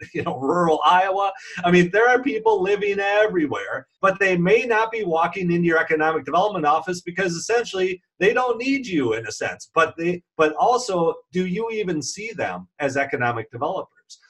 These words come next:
So this is, becomes part and parcel of where we're going for future economic development. Um, now, getting back to the narrative here, uh, about how wholly negative it is, but here's, uh, the Pew Research Institute did a study a number of years ago that asked people, like, "Yeah, we know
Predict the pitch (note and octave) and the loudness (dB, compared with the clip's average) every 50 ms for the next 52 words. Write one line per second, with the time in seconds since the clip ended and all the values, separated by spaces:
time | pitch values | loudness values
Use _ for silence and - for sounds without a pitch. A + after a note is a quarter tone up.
0 | _ _ - - F#3 F#3 F3 E3+ G3+ A#3+ B3 B3 B3 A3+ G3 E3+ G3 G3+ E3+ F#3 | _ _ -4 2 2 2 4 6 6 6 6 4 -2 -6 -6 -6 -6 -4 -2 -2
1 | G3 F#3 F3 F3+ - E3 F3+ F#3 F3+ E3 - D#3 D#3 D#3 C3 C3+ D#3 D#3+ D#3+ D#3 | -2 -2 -4 -2 0 0 0 0 -2 -6 -4 -4 -4 -4 -2 0 0 0 0 0
2 | - E3+ D#3 D3+ C#3+ C3+ C3+ D3 E3 E3+ F3+ F#3 F#3 F#3+ F3 D3+ D3+ C#3+ D3 D3+ | 0 0 2 2 2 0 -4 -6 -4 -2 -2 0 0 -2 -2 0 0 2 2 2
3 | D3+ D3 D3 C#3 - D3+ C3+ B2+ C#3 C#3+ C#3 C3 - C3 A#2 A2+ - - A2 G#2+ | 2 0 -4 -6 -6 -6 -6 -6 -6 -6 -6 -4 -4 -2 -2 -2 -2 -4 -6 -6
4 | G#2 G2+ G#2 G2 _ F#2+ F2+ F2 F2 _ _ _ _ _ _ _ _ _ _ _ | -6 -8 -12 -16 _ -12 -12 -12 -12 _ _ _ _ _ _ _ _ _ _ _
5 | - C3+ C3 C3 C3+ B2+ A#2+ B2 _ - - - - E3 D#3 D3 D3+ D3 C#3+ A#3 | 0 2 2 2 2 -2 -6 -10 _ -20 -14 -6 0 2 2 2 2 2 2 0
6 | C4 B3+ G#3+ G#3 G#3 A3+ A3 - G3+ D#3 C#3+ C#3+ D3+ E3+ F#3 G3 F3+ F3 C#3+ B2 | 0 2 0 2 2 2 2 0 0 2 2 2 2 2 2 2 2 2 0 0
7 | A#2+ C#3 B2+ B2 B2 B2 - - _ _ _ _ - C#3+ C#3 C#3 C3+ C3+ B2+ - | -2 -2 0 0 0 -2 -6 -12 _ _ _ _ -8 -4 -2 -2 -2 -2 -6 -8
8 | _ _ _ _ - E3 D#3 D3 D#3+ D#3 D#3 D3+ - - D#3+ D#3 D3+ C#3+ - F#3+ | _ _ _ _ 0 0 0 4 4 4 4 4 2 4 4 4 4 4 4 4
9 | F#3 F3 D#3 C3+ C3+ C#3 E3 F#3+ F3+ G3 F#3 G3 F#3+ A3 A3 G#3+ F#3 E3+ D#3+ C#3+ | 4 4 2 2 2 0 2 0 -2 0 0 4 6 6 4 4 2 0 0 0
10 | - - - - _ - A#3 C4+ C4+ B3+ F#3 G#3+ - F3+ F3 F3 E3+ F3 - C4+ | -2 -6 -18 -16 _ 0 2 2 2 2 0 -2 0 2 2 2 2 0 0 0
11 | C#4+ A3+ G#3 A#3 A#3 - G3+ D#3 - F3 E3 D#3 - - - E3 D#3 D#3 E3 D#3+ | 0 0 -2 -2 0 2 0 2 2 0 -2 -2 -2 -2 -2 -2 0 2 2 2
12 | D#3 D3+ D#3 - F3+ F3 E3 D#3+ D#3 D3+ D#3 D#3+ D#3 D3 C3+ D3 F#3 G3 G3 E3+ | 2 2 2 2 2 2 2 2 2 2 2 4 2 2 2 4 4 2 2 2
13 | D#3 E3 C#3+ C3+ C#3 C3+ C#3 D#3+ F3+ G3+ A3+ G#3+ - - E3 C#3+ C3+ C3 C3 B2+ | 4 4 4 4 4 2 2 4 4 2 2 0 -2 -6 -6 -6 -6 -4 -2 0
14 | B2 C3 C3+ - B3 C4 B3+ B3+ C4 D4 D4 C#4+ C4 B3 B3 B3+ C4 C4 C4 - | 0 0 0 0 2 2 2 2 2 0 -2 0 2 2 2 2 2 0 -4 -6